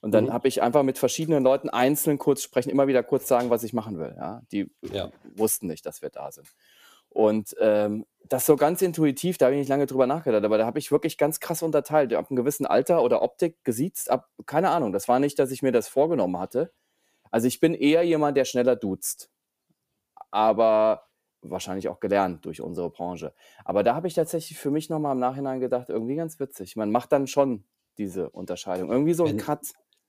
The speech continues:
Speaker 2: wenn da jetzt ein älterer Manager im Anzug vor dir, äh, steht, glaub ich auch, ist es so intuitiv, dass man, dass man siezt. Und wenn das jetzt irgendwie jemand ist, der offensichtlich jünger ist als man selbst, ähm, ist ja so ein bisschen die, diese, diese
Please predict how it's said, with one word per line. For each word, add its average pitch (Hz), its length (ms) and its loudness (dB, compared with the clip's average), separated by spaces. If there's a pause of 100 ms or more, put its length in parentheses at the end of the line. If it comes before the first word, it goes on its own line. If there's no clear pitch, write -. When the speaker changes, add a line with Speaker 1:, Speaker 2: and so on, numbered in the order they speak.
Speaker 2:
wenn 107 120 -6
da 104 80 -2
jetzt 110 200 -4
ein - 120 -4
älterer 120 440 0
Manager 110 480 -2
im 95 120 -4
Anzug 110 360 -6
vor 113 200 -2
dir, 113 400 -2
äh, 110 320 0
steht, 110 480 -4 (600)
glaub 110 220 0
ich - 140 -12
auch, 113 220 0
ist - 120 -14
es 110 160 -6
so 104 140 -2
intuitiv, 110 680 -8
dass 107 200 -2
man, 92 340 -6 (280)
dass 101 140 -8
man 98 140 -2
siezt. 147 460 -8 (1040)
Und 110 140 -4
wenn 113 100 0
das 107 100 -2
jetzt 104 120 -6
irgendwie 107 280 -4
jemand 107 280 0
ist, - 240 -8
der 104 300 2
offensichtlich 101 480 -6
jünger 110 300 -2
ist 120 160 -8
als - 200 -6
man 110 160 -2
selbst, 107 460 -2
ähm, 98 480 -4 (420)
ist - 80 -12
ja 135 80 4
so 156 60 0
ein 156 40 0
bisschen 147 240 0
die, 120 160 0
diese, 104 300 0
diese 92 600 -4